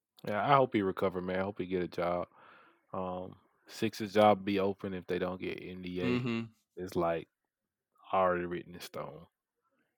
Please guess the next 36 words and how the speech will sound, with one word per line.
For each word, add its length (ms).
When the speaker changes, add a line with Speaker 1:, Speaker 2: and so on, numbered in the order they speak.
Speaker 2:
Or 240
Speaker 1:
Um, 60
Speaker 2:
even, 360
or 200
even, 340
uh, 440
M 220
D 160
A 200
as 60
Speaker 1:
tough. 160
Speaker 2:
the 60
head 240
coach, 480
and 140
Speaker 1:
Mm-hmm. 0
Speaker 2:
then 220
Vogel 340
as 100
an 100
assistant 460
would 140
be 60
Speaker 1:
Oof. 120
Speaker 2:
kinda 220
sick. 260
Yeah, 320
that'd 180
be 80
Speaker 1:
Jesus, 100
I 100
can't 80
Speaker 2:
crazy. 160
Speaker 1:
even 140
imagine 440
that. 220